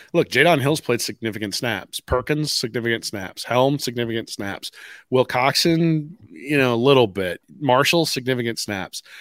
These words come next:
So then you look at Kimber, Young, and Moore, and those are the guys who are sort of working their way in. Kimber has the pedigree. Didn't really play that much at Georgia. I think he was gonna be a starter last year until, uh, until he was injured, but um, you know, so you got a <laughs> guy who was, who was competing for a starting job on the best defense in the country.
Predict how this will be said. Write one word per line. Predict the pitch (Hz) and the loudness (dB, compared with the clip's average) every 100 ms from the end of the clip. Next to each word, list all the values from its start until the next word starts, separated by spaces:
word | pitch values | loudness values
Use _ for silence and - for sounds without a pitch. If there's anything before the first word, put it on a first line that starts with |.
| - | -18
So | - 165 | 2 6
then | 175 | 6
you | |
look | 160 127 | 6 2
at | - | -2
Kimber, | 151 143 139 139 | 0 2 2 2
Young, | 127 127 127 | 2 0 0
and | 113 | 0
Moore, | 127 156 139 | 2 4 4
and | 127 | 6
those | 127 139 | 4 2
are | |
the | 131 | 0
guys | 123 117 113 | 2 2 2
who | 127 | -2
are | |
sort | - 127 113 | 0 0 0
of | |
working | 120 - 117 | -2 -4 -4
their | 113 | -2
way | 113 123 165 | 0 2 2
in. | 135 | 0
Kimber | 139 139 131 | -2 -2 -2
has | 113 107 | -2 -4
the | - | -2
pedigree. | 139 175 143 110 - - - - | 0 0 0 -2 -4 -12 -8 0
Didn't | 214 | 4
really | 196 135 | 6 4
play | - 156 175 | 4 4 4
that | 113 113 | 2 0
much | 110 - | -6 -6
at | |
Georgia. | - 127 131 104 98 | -2 2 2 0 -4
I | |
think | 117 131 | -4 -2
he | 120 | 0
was | 113 | 2
gonna | 123 113 | 2 0
be | |
a | 104 | 0
starter | - 117 123 | 0 -2 -2
last | 107 98 92 - | -2 -4 -6 -6
year | 104 | -4
until, | 101 - 107 104 | -6 -6 -4 -2
uh, | 101 92 90 - - _ | -2 -6 -10 -18 -20 _
until | 113 113 | -6 -2
he | 107 | 0
was | 98 120 | 0 0
injured, | 151 120 101 98 | 2 0 -2 0
but | 107 104 _ _ - | 0 0 _ _ -4
um, | 117 107 101 95 92 - - | 2 2 0 -4 -8 -12 -2
you | 127 | 0
know, | |
so | - | 4
you | 139 131 | 4 4
got | 127 - | 0 0
a | |
<laughs> | 160 120 | 0 2
guy | 208 151 | 2 4
who | - 151 | 4 4
was, | 127 - - - | 2 0 -8 0
who | - | 4
was | 156 | 4
competing | - 139 156 170 156 | 2 0 4 4 4
for | 147 | 2
a | 131 | 2
starting | 143 135 143 | 4 4 4
job | 131 123 117 | 2 2 2
on | 117 113 | 0 -2
the | |
best | 113 123 - | 0 0 0
defense | 120 123 127 120 110 | -4 -2 -2 -4 -6
in | |
the | 95 | -4
country. | 127 120 92 92 | -2 -2 -6 -8